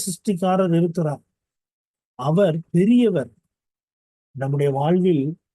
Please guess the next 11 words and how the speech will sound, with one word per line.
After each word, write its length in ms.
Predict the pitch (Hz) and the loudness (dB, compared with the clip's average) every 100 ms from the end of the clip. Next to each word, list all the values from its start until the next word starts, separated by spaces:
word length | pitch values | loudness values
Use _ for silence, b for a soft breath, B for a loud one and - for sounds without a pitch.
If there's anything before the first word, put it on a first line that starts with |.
| _ _ _ | _ _ _
சில 200 | - 151 143 147 | -6 -4 -2 0
நேரங்களில் 500 | 165 175 170 160 139 139 | 0 2 2 2 0 -2
என்ன 140 | 175 208 | 0 0
நடக்கிறது, 480 | 175 156 151 143 135 170 - - 135 151 | 0 -2 -2 -4 -4 -6 -10 -12 -4 0
ஏன் 140 | 190 208 | 0 2
நடக்கிறது 440 | 180 165 170 170 165 | 0 0 0 0 0
என்பது 260 | 147 151 202 175 | 0 -2 -2 -2
நமக்கு 240 | 147 143 139 | -2 -6 -6
தெரியவில்லை. 480 | 135 131 120 113 110 _ _ _ _ _ _ _ _ _ _ _ - | -6 -6 -8 -10 -12 _ _ _ _ _ _ _ _ _ _ _ -6
எதனால் 520 | 139 151 190 208 214 | -2 0 2 2 2
இது 100 | 196 | 0